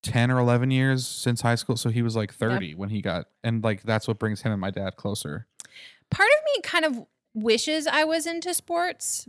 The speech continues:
Speaker 2: because it is such this, like, huge passion for a lot of people.
Speaker 1: Yes.
Speaker 2: Um,
Speaker 1: But you
Speaker 2: and
Speaker 1: have
Speaker 2: I feel
Speaker 1: other
Speaker 2: like it's a
Speaker 1: f-
Speaker 2: way to connect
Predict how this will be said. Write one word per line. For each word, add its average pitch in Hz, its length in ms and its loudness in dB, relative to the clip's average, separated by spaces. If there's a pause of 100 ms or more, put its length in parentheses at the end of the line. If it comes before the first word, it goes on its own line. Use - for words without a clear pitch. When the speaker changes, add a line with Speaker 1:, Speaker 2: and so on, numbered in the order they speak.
Speaker 2:
because 226 840 0
it 220 140 -2
is 233 180 0
such - 260 -6
this, - 440 -4
like, 190 320 -4 (420)
huge 226 400 -2
passion 214 560 0
for 226 140 -4
a 190 100 0
lot 180 240 -2
of 190 140 -10
people. 262 600 -6 (400)
Speaker 1:
Yes. - 680 2
Speaker 2:
Um, 208 420 4
Speaker 1:
But 233 180 0
you 190 140 6
Speaker 2:
and 240 100 8
Speaker 1:
have 269 80 8
Speaker 2:
I - 20 4
feel 339 100 4
Speaker 1:
other 339 80 6
Speaker 2:
like 311 60 4
it's 339 120 4
a 311 60 6
Speaker 1:
f- 254 60 2
Speaker 2:
way 233 220 4
to 277 160 0
connect 196 680 -2